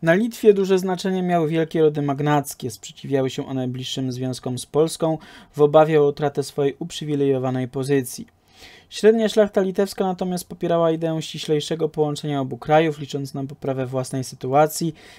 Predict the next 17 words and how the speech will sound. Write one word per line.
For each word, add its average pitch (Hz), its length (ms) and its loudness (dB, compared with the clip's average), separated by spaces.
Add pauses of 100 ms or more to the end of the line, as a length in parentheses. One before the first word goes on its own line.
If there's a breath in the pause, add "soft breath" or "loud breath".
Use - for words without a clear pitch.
(120 loud breath)
i 180 80 -6
przyznanie 165 480 -2
takich 147 320 -8
samych 143 320 0
przywilejów, 131 640 -2
jakie 131 220 -4
miała 123 300 0
szlachta - 360 -6
polska. 147 520 0 (680 loud breath)
Zwolennikami 175 760 -2
mocniejszego 156 680 -4
niż 147 160 -4
dotąd 147 340 -4
związania 135 640 -2
Polski 139 540 -4
i 143 40 -8
Litwy 165 440 -4